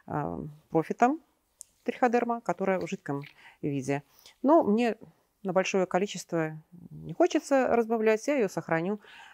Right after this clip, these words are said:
для растений, когда буду высаживать их в открытый грунт. И можно также рекомендовать вот жидкую форму по листу.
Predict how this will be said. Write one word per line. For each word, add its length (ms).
для 340
растений, 520
когда 300
буду 220
высаживать 540
их 140
в 40
открытый 440
грунт. 380
И 200
можно 300
также 400
рекомендовать 680
вот 120
жидкую 320
форму 360
по 180
листу. 420